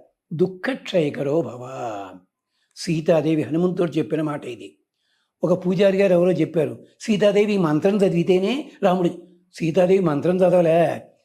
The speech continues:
సీతాదేవి చెప్పిన మాట రామాయణంలో ఉంది. అది మంత్రంలా మనం చదువుతాం. ఇలా కొత్త కొత్త వాళ్ళంతా వచ్చేసారు పాపం. అదేమిటి? "త్వం అస్మిన్ కార్య నిర్యోగే ప్రమాణం హరిసత్తమ." హనుమ, నువ్వు వెళ్ళి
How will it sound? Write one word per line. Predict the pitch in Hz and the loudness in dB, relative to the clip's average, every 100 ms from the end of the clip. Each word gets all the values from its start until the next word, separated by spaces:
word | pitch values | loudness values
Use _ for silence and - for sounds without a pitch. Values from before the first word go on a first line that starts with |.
| - | -16
సీతాదేవి | - 160 180 196 190 190 190 185 185 | -4 -2 0 2 2 4 2 2 -2
చెప్పిన | 190 196 180 156 | -4 0 0 2
మాట | 123 131 147 185 240 | 0 -2 0 -2 -2
రామాయణంలో | 196 165 190 196 196 190 185 | -2 -2 -4 -6 -4 -4 -2
ఉంది. | 156 131 - _ _ - | -4 -8 -14 _ _ -2
అది | 214 | 0
మంత్రంలా | 160 143 151 185 202 | 2 0 2 2 2
మనం | 165 165 185 | 0 0 0
చదువుతాం. | 175 170 - - - _ _ 170 | 0 -2 -4 -6 -8 _ _ -2
ఇలా | 180 | 0
కొత్త | 175 151 | 0 0
కొత్త | 190 190 | 0 2
వాళ్ళంతా | 190 180 180 | 2 2 2
వచ్చేసారు | 165 - 156 139 | 0 -2 -4 -4
పాపం. | 127 - 101 - _ _ _ - | -4 -6 -12 -18 _ _ _ -10
అదేమిటి? | 127 139 156 202 285 320 - - _ - | -4 -2 -2 -2 -2 -6 -12 -20 _ -2
"త్వం | 190 240 262 - | 0 2 0 -4
అస్మిన్ | 156 - 220 214 247 - | -4 -6 -4 -2 -2 -4
కార్య | 170 143 147 147 170 | -2 0 0 0 0
నిర్యోగే | 139 123 139 135 151 175 233 - _ _ _ - | -2 -4 -6 -4 -2 -2 -2 -10 _ _ _ -4
ప్రమాణం | 123 117 127 139 214 294 - - _ | -2 -2 -2 0 0 0 -6 -16 _
హరిసత్తమ." | - 214 233 - - - - - _ _ _ - | -2 -2 -2 -8 -10 -10 -10 -14 _ _ _ -6
హనుమ, | 147 139 147 208 269 - _ _ - | -2 0 0 -2 -6 -14 _ _ -6
నువ్వు | 143 123 | -4 -2
వెళ్ళి | 107 135 143 165 156 - | -2 0 2 2 2 -4